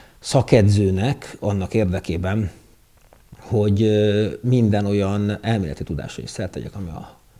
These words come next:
túléléshez szükséges. Tényleg mindenre próbáltam felkészülni.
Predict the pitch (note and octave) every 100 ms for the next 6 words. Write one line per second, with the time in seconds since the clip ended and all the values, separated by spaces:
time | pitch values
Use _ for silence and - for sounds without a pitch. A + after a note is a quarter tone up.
0 | _ _ - - G#2 G#2 - - - -
1 | - - - - A#2 G#2+ G2+ G2+ F2+ G2
2 | - - - - - - - - - -
3 | -